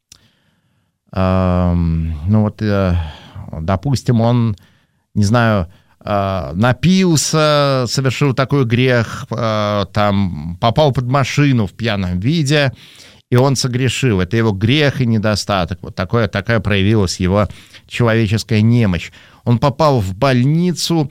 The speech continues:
и в больнице он услышал проповедь о Христе,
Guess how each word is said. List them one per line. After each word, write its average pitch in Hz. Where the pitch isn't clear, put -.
и 151
в 120
больнице 147
он 143
услышал 127
проповедь 113
о 101
Христе, 127